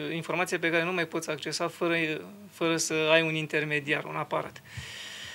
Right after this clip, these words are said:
Uh, ce se întâmplă? Cel puțin asta este o constatare a mea.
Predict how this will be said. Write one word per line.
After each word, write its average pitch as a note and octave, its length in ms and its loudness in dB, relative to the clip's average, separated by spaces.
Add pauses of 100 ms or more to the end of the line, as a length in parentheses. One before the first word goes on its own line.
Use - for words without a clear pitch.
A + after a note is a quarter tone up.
(420)
Uh, D#3 500 4 (1800)
ce - 200 8
se A#3 180 4
întâmplă? D#3+ 640 -2 (720)
Cel D#3+ 200 2
puțin E3 300 -2
asta E3+ 260 2
este D#3+ 180 -2
o D#3+ 60 0
constatare D3+ 760 -4 (200)
a - 140 0
mea. D3 260 -4